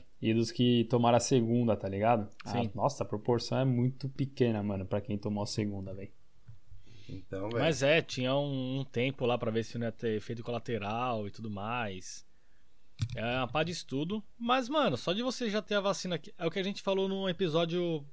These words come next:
Speaker 2: passado, eu, eu não vou lembrar qual foi o número do episódio. Porra, teve, teve doença aí, velho, pandemia, que demorou mais de cinco anos pra sair uma vacina, tá ligado?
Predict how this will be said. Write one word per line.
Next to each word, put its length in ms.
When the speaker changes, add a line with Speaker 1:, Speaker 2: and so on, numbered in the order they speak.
Speaker 2:
passado, 440
eu, 220
eu 60
não 80
vou 120
lembrar 240
qual 160
foi 160
o 20
número 220
do 60
episódio. 500
Porra, 220
teve, 300
teve 440
doença 520
aí, 160
velho, 240
pandemia, 560
que 120
demorou 320
mais 240
de 60
cinco 260
anos 140
pra 140
sair 200
uma 140
vacina, 400
tá 100
ligado? 420